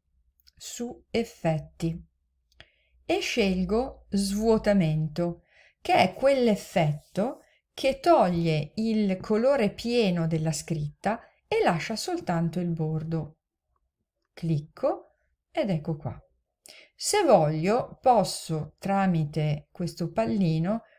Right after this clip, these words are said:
diminuire, osserva la scritta, o aumentare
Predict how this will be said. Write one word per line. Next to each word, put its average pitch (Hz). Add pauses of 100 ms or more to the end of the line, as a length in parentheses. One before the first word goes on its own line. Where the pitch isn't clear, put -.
(200)
diminuire, 214
osserva 175
la 165
scritta, 170 (440)
o -
aumentare 202